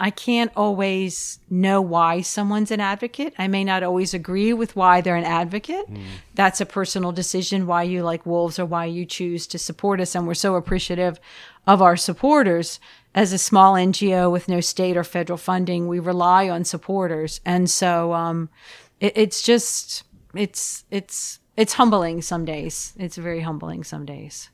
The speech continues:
Speaker 2: Yeah, I can only imagine. Um,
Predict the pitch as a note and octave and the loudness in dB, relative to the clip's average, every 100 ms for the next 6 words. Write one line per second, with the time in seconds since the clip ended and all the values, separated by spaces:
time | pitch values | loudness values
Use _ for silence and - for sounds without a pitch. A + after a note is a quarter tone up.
0 | _ - - _ - G#2+ A2 G2+ F2 E2 | _ -20 -20 _ -16 -6 -2 0 -2 -4
1 | - - - _ _ G#2 G2+ - F2 F#2+ | -14 -20 -20 _ _ -12 -12 -12 -12 -10
2 | F#2 F#2 F2 F2 E2+ E2 - - - - | -10 -10 -10 -12 -14 -16 -18 -20 -20 -20
3 | - - - - _ _ - G2 F#2 E2+ | -20 -20 -20 -20 _ _ -10 -8 -8 -8
4 | D#2 | -12